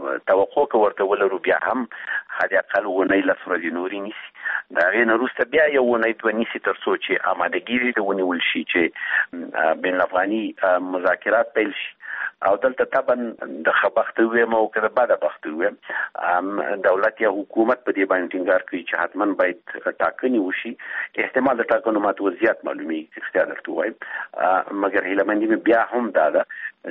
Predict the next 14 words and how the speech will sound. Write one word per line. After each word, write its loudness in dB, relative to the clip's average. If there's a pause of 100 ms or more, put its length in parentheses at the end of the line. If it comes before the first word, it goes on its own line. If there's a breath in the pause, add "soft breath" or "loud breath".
(160)
چې -2 (260)
ټاکنې 0
په -2
هغه -2 (120)
شکل 0
باندې 2
چې -2
انګیرل -4
کېږي -8
چې -4
د -8 (140)
سولې 2
په 0
اهداف 2